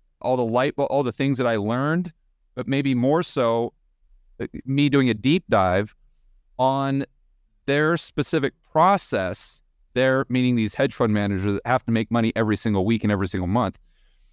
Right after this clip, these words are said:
going over in detail how they think through that and how they structure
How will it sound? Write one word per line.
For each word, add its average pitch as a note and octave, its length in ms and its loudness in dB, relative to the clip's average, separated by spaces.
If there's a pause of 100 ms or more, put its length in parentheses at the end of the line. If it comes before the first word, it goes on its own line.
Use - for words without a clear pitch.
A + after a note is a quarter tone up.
(340)
going D3 300 2
over C#3+ 380 0
in B2+ 200 -2
detail G#2+ 680 -2 (400)
how D#3+ 220 0
they D3 140 0
think C3 240 -6
through D3 280 0
that F2+ 320 -2 (600)
and B2 200 -2
how C#3 600 -2
they A#2 520 -2 (260)
structure - 840 0